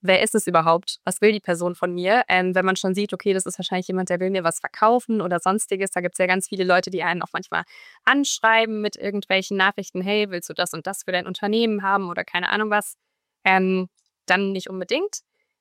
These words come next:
Oder halt einmal Nein sagen und das reicht dann hoffentlich. <laughs> Aber insgesamt, ähm, finde ich, gerade wenn's Leute aus der Branche sind, da wird man auch oft gefragt, kann ich mich mit meinem, äh, kann ich, also mich mit jemandem vernetzen, der auch im Vertrieb ist, aber zum Beispiel von der Baloise oder von was weiß ich was. Also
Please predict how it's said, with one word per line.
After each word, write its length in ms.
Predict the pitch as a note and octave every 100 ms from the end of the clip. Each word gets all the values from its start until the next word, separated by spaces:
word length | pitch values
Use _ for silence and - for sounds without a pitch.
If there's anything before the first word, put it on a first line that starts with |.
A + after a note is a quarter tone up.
| _
Oder 200 | G3 F#3
halt 120 | F#3 -
einmal 240 | F3+ E3+
Nein 220 | F3 G#3+
sagen 240 | G3 F3 E3
und 100 | -
das 140 | -
reicht 200 | A3+ -
dann 120 | B3+
hoffentlich. 460 | B3+ C4 C#4+ C#4 B3
<laughs> 420 | - A#3+ - - _ - _ -
Aber 340 | G3+ G3 G3+
insgesamt, 640 | A3+ B3 A#3 G3+ G#3 G#3+ -
ähm, 440 | F#3+ F#3+ F#3+ F#3+ -
finde 200 | _ G3+ G3+
ich, 100 | -
gerade 200 | G3 A3
wenn's 160 | G3+
Leute 240 | G3+ F#3+ -
aus 80 | -
der 100 | F#3
Branche 400 | F#3+ G#3+ A#3 G3
sind, 220 | E3 F3
da 100 | F3+
wird 140 | F#3
man 100 | F#3+
auch 80 | F#3+
oft 140 | G3
gefragt, 460 | F#3+ - F#3 - -
kann 160 | - G3+
ich 140 | G#3
mich 120 | G3+ -
mit 120 | -
meinem, 360 | F3+ F#3 F3+ - _ _
äh, 160 | - F#3
kann 160 | - F#3
ich, 80 | - -
also 160 | F#3 F3+
mich 220 | F3+ F3+
mit 100 | F#3
jemandem 260 | F#3+ F#3 -
vernetzen, 460 | F#3 G3+ - G3
der 280 | F3+ F3 -
auch 160 | G3 G3+
im 80 |
Vertrieb 340 | F#3+ F#3 G#3+ A3
ist, 200 | G3+ -
aber 360 | F3+ F#3 F#3 F3+
zum 120 | F#3
Beispiel 240 | F3+ -
von 340 | F3+ F3+ F3+ F3+
der 120 | F3
Baloise 580 | F3 F3+ F#3 G3+ G3+ F3
oder 120 | F3+
von 280 | - F3 F3
was 160 | G3+
weiß 100 | G3+ -
ich 120 | -
was. 140 | F#3
Also 200 | F3 F3